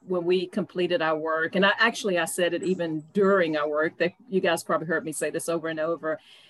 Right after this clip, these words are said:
This was the first time in many, many years I worked with a team that it just seemed, even though we were, we didn't know each other before,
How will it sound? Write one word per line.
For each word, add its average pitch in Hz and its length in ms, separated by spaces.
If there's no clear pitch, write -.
This 269 440
was 269 340
the 208 100
first 226 320
time 226 240
in 190 300
many, 262 260
many 233 240
years 190 480
I 185 120
worked 196 340
with 180 160
a 151 60
team 175 720
that 170 600
it 233 180
just 240 260
seemed, 285 420
even 277 240
though 247 200
we 220 200
were, 185 480
we 214 100
didn't 247 300
know 214 160
each 233 180
other 196 220
before, 185 600